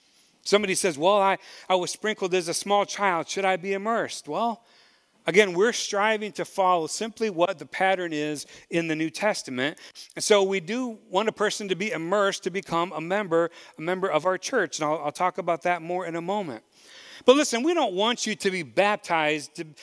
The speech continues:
to become a, a member of our church necessarily, or because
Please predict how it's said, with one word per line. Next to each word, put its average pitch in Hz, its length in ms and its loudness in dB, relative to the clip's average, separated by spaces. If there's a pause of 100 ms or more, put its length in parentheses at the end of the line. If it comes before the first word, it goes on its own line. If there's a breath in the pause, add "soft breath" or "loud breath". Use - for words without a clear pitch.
(160 loud breath)
to 180 80 -6
become 196 340 2
a, 170 280 0
a - 20 -4
member 180 480 0
of 160 260 0
our 156 220 0
church - 400 -4
necessarily, 147 600 0
or 160 140 4
because 160 380 0